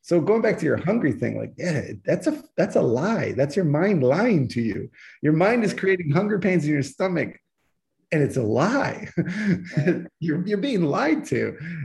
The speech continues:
Speaker 1: And so I, that's, that's how I sort of think about things like that, uh, because I get upset with my mind. And I, I often say that, like, "Hey, you work for me. You work
Speaker 2: Yeah.
Speaker 1: for me.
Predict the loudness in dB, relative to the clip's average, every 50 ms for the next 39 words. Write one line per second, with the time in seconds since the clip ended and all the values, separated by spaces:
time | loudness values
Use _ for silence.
0 | -6 -4 -4 -4 -2 0 2 4 4 4 4 4 2 0 -2 -4 -4 -2 0 0
1 | 0 0 -4 -12 -20 -20 -8 -2 0 2 2 2 0 0 0 2 4 4 4 4
2 | 2 2 0 0 -2 -2 -2 -2 -4 -6 -6 -4 -2 -2 -2 -2 -2 -2 -4 -2
3 | -2 -2 -4 -4 -4 -6 -6 -6 -6 -6 -8 -12 _ -20 -20 _ _ _ _ _
4 | _ _ _ _ _ -12 -12 -12 -12 -16 -16 -10 -8 -4 -2 -2 0 0 0 0
5 | 0 -2 -2 -4 -2 0 0 0 0 0 0 0 0 -2 -2 -4 -4 -4 -4 -4
6 | -4 -4 -6 -6 -6 -4 -4 -4 -2 -2 -2 -2 -2 -2 -2 -4 -6 -4 0 0
7 | 0 0 0 -2 -6 -6 -6 -6 -6 -8 _ -4 0 0 0 0 2 2 4 4
8 | 4 2 0 -2 0 0 0 0 -2 -4 -10 _ _ _ _ _ _ _ _ -2
9 | 0 2 4 4 4 4 2 0 -4 -8 -8 -8 -6 -6 -6 -6 -6